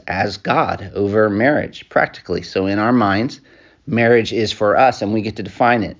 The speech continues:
It's about what works, or it's about our needs. And so often, both husband and wife are trying to shape marriage into their image.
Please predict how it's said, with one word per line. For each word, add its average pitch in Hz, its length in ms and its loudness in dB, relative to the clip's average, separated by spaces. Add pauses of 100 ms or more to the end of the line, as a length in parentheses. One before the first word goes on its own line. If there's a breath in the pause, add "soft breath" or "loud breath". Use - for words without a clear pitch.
It's - 180 -10
about 98 400 0
what 95 300 0
works, 110 580 0
or 95 180 -6
it's 95 140 -8
about 92 300 -2
our 104 200 4
needs. 107 480 -2 (560 soft breath)
And 104 120 -4
so 127 220 4
often, 113 440 2
both 120 380 4 (100)
husband 113 420 2
and 107 140 2
wife 131 300 4
are 107 80 0
trying 113 380 0
to 98 60 -6
shape 120 500 -2
marriage 107 600 0
into 107 340 -2
their 101 260 0
image. 101 480 -6